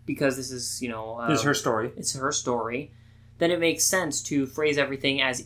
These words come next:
Speaker 1: "In the moment, I just need to prove myself."
Speaker 2: Right.
Speaker 1: For my s-, for my own ego,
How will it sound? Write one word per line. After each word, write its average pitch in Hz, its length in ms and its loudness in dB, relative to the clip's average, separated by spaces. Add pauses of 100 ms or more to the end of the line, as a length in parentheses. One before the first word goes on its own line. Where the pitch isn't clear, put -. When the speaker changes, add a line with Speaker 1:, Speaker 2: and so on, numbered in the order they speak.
Speaker 1:
"In 180 160 4
the 180 80 2
moment, 139 480 2
I 160 100 2
just 180 200 -4
need 151 140 0
to 135 60 0
prove 151 280 -2
myself." 117 540 0 (120)
Speaker 2:
Right. 117 420 2
Speaker 1:
For 123 160 0
my 110 120 -2
s-, - 320 -2
for 135 140 2
my 120 200 2
own 147 160 4
ego, 190 480 2